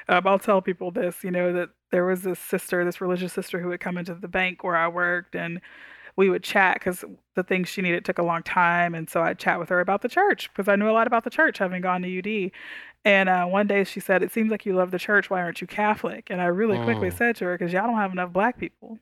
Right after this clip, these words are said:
Speaker 2: Yeah.
Speaker 1: Um, <laughs> y'all have enough, and she knew I meant Black Americans. Like, there's not a lot of Black American Catholics.
Speaker 2: Yeah, you're
Speaker 1: And
Speaker 2: right.
Speaker 1: so, um, that had to be slain. Like, this,
Speaker 2: Mm.
Speaker 1: this realization that, like,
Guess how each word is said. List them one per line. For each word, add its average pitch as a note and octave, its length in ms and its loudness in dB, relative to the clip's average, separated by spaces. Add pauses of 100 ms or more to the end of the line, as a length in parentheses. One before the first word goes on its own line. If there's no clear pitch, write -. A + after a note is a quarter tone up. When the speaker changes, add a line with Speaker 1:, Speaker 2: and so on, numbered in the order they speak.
(120)
Speaker 2:
Yeah. B2+ 300 0 (240)
Speaker 1:
Um, F#3+ 260 6
<laughs> - 320 4
y'all C4 180 6
have C#4 140 4
enough, C4 160 4
and A#3 160 6
she E4+ 100 0
knew E4 120 6
I C#4+ 100 8
meant A#3+ 220 6
Black G#3 240 4
Americans. F3+ 640 2
Like, F#3+ 100 -6
there's G3+ 160 4
not A3+ 160 4
a - 20 4
lot A3 140 6
of F3+ 60 2
Black F3+ 240 2
American F#3+ 420 -2
Catholics. A3 540 0 (400)
Speaker 2:
Yeah, A#2+ 140 0
you're G#3 80 8
Speaker 1:
And G#3 100 4
Speaker 2:
right. E3+ 120 4
Speaker 1:
so, G3 540 4 (160)
um, F#3+ 680 4 (400)
that A#3+ 480 4
had G#3 260 2
to G3+ 120 0
be F3+ 200 -4
slain. A3+ 800 -2 (300)
Like, G3 260 4
this, F#3 200 4
Speaker 2:
Mm. - 140 -12
Speaker 1:
this F#3+ 300 2
realization F#3+ 920 2
that, E3+ 200 0
like, F3 480 0